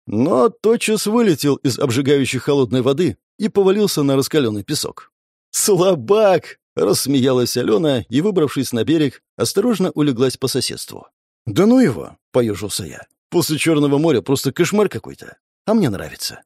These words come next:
Люблю контрасты». «Контрасты контрастам рознь», — возразил я, стараясь лишний раз в сторону девушки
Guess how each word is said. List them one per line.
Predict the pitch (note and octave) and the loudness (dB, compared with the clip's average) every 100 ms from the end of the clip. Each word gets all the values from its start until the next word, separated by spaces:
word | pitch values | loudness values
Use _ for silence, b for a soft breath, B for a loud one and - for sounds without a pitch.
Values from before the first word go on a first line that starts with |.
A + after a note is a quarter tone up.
| - | -2
Люблю | A#3 B3 G#3+ | 2 4 2
контрасты». | C#3+ D3 D#3 - - - _ _ - | 2 2 0 -2 -10 -20 _ _ -2
«Контрасты | D#3+ G3+ G3 A#3+ A#3 B3+ | 0 2 4 4 2 -2
контрастам | - G3 E3 G3+ - G3 | 2 2 4 2 2 2
рознь», — | C#3 D3+ C3 F#2+ - _ - | 4 2 2 -2 -8 _ -12
возразил | C#3+ C3 B2+ A2+ B2+ A#2 | -2 0 0 0 0 0
я, | C#3+ | 0
стараясь | B2+ B2+ A#2+ A2+ B2+ | 0 -2 -2 -2 -2
лишний | C3+ - B2+ | -4 -2 0
раз | D3 C3 - | 0 -2 -8
в | - | -8
сторону | - F3+ D#3+ | -4 -2 0
девушки | A#2 E3 D3 - C#3 | 0 0 0 -4 -8